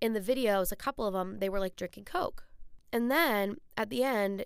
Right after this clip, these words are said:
it was just, like, Coca-Cola. And I was like, they get you because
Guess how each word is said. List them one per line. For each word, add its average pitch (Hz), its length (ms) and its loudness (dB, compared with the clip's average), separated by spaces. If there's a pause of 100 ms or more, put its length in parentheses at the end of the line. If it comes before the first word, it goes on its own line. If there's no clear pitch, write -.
it 214 100 -4
was 208 180 -2
just, 196 120 -6
like, - 140 -8
Coca-Cola. - 460 -10 (1200)
And 226 100 0
I 240 60 0
was 240 160 0
like, 202 260 -4 (2000)
they 233 140 4
get 269 280 0
you 220 120 0
because 202 440 4